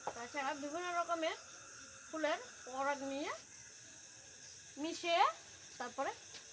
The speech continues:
পরাগায়ন করে দেবেন, সব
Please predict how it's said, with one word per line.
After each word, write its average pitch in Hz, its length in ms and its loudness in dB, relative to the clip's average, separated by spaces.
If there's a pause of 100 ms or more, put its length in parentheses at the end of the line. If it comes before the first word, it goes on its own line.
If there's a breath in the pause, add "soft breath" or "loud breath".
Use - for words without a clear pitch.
(1500)
পরাগায়ন 240 400 0 (100)
করে 254 200 2
দেবেন, 190 200 -8 (600)
সব 247 140 -4